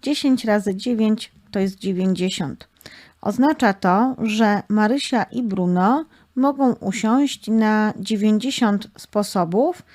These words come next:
na dziesięciu miejscach w kinie. I to tak naprawdę już jest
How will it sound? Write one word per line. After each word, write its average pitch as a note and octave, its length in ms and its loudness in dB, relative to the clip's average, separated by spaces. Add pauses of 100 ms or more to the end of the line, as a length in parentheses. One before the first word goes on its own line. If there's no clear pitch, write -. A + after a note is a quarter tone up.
(220)
na C4 100 0
dziesięciu C#4 540 0
miejscach F#3+ 480 -2
w - 140 -20
kinie. F3 380 -2 (840)
I D#4+ 60 -10
to F4+ 120 -2
tak D#4+ 200 -4
naprawdę B3 420 -2
już G#3+ 160 -2
jest G3+ 260 -6